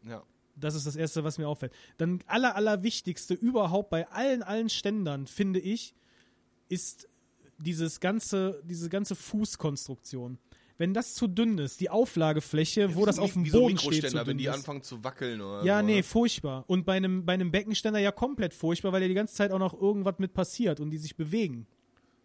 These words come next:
Speaker 1: Ja.
Speaker 2: Und das kannst du komplett vergessen. Diesen Ständer w-, nutze ich jetzt halt, weil ich keinen <laughs> anderen habe. Aber wenn ich ihn tauschen könnte, würde ich ihn gegen irgendwas austauschen. Und mittlerweile bin ich auf dem Stand, dass ich das auch nur noch gegen irgendwelche,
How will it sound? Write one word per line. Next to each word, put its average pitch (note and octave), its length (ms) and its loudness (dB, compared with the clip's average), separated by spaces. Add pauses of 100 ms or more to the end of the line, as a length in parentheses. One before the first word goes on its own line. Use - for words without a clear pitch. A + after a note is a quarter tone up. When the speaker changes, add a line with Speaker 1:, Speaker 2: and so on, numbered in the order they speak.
(180)
Speaker 1:
Ja. G#2 160 -10 (220)
Speaker 2:
Und D3+ 180 -6
das F3 140 -4
kannst G3 260 -6
du G3 60 -6
komplett G#3+ 840 -8 (480)
vergessen. D#3 580 -6 (800)
Diesen D#3+ 220 -4
Ständer F#3+ 560 -2 (1200)
w-, D3 580 -12
nutze G3+ 300 -2
ich G#3 80 -4
jetzt - 220 -4
halt, G#3+ 180 0
weil F3+ 60 -2
ich - 80 -6
keinen E3+ 160 -4 (140)
<laughs> - 100 -20
anderen - 160 2 (100)
habe. G#3+ 260 -4 (580)
Aber D#3 140 -2
wenn F3 120 0
ich F3 100 -4
ihn E3+ 160 -4
tauschen F#3+ 380 -2
könnte, F#3 320 -4
würde F3+ 140 0
ich - 120 -8
ihn E3+ 140 -6
gegen E3 180 -4
irgendwas D#3+ 380 -6
austauschen. E3+ 540 -6
Und D#3 60 -4
mittlerweile D#3+ 460 -4
bin D#3+ 120 -6
ich D#3 100 -10
auf D3+ 80 -10
dem D#3+ 120 -6
Stand, D#3+ 280 -8
dass D3+ 80 -6
ich C#3+ 60 -14
das C#3+ 120 -12
auch D3+ 180 -10
nur D#3 140 -6
noch D#3+ 180 -6
gegen D3+ 280 -8
irgendwelche, C#3+ 680 -8